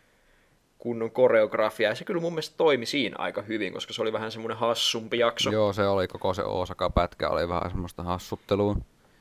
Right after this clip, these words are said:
Speaker 1: Mm, siinä myös käytettiin hyvin taustamusiikkia silleen vitsinä, että se vaihtui silleen sekunnin välein aina sen mukaan, että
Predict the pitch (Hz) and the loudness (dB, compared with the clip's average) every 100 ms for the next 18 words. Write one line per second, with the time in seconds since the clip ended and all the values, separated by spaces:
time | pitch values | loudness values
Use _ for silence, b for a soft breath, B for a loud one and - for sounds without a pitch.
0 | b b _ - 120 117 120 - - 131 | b b _ -12 -10 -8 -10 -8 -4 0
1 | 123 120 127 117 - 127 117 117 104 98 | 0 4 6 6 4 -2 0 0 -2 -6
2 | - - _ _ _ - 117 113 120 110 | -14 -20 _ _ _ 6 6 6 0 -4
3 | 110 104 95 - 95 101 107 104 113 113 | -4 -4 -4 -6 -8 -2 0 0 -2 -4
4 | - 92 101 - 113 107 - 110 110 107 | -4 -2 -4 0 2 2 2 -2 0 4
5 | 113 107 107 113 107 113 110 110 113 120 | 4 2 -2 -4 2 4 6 4 4 0
6 | 120 - _ - 117 120 117 120 123 - | -4 -12 _ -8 -6 -4 4 4 4 -4